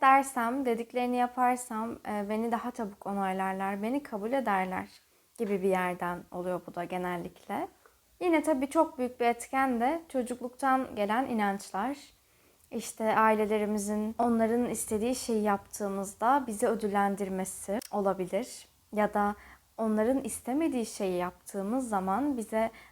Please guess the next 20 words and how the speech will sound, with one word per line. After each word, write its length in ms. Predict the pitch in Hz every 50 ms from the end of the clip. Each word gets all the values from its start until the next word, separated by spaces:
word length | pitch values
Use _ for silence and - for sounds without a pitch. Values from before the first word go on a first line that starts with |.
| - -
verdikleri 640 | 220 214 208 208 196 208 208 - 226 240 285 254
cezalar 640 | 240 226 214 202 190 202 185 185 185 185 180 180 175 -
olabilir. 840 | - 190 185 190 185 - 185 185 190 240 285 - - - - - - _ -
Peki 440 | 392 403 403 - - 277 226 208 - -
hayır 380 | 294 349 381 403 403 381 285
diyemediğimizde 1000 | 285 269 269 285 311 320 302 269 226 240 214 214 214 214 202 208 - 247 254 233
ne 60 | 226 226
olur? 400 | 226 226 226 208 185 180 - -
Bunun 340 | 220 220 240 247 285 285 269
bizden 440 | 247 233 220 202 233 240 247 240 226
götürüsü 720 | 214 208 208 - 214 208 202 202 - - - 233 247 - - -
ne 200 | 208 208 220 233
olabilir? 680 | 220 208 196 196 175 - - - - - - - _ _ _ _ - 349
Bir 120 | 381 370
kere 260 | - 285 254 254 277
sürekli 800 | 269 - - 370 330 247 220 - - - - 247 302 349 392 392 330
yorgun 680 | 277 262 254 254 254 254 220 202 226 262 311 359 359 302
ve 260 | 311 320 330 330 320
tükenmiş 540 | - 262 - 262 247 240 240 240 233 - -
hissederiz. 800 | 214 - - - 196 180 185 175 165 - - - - - -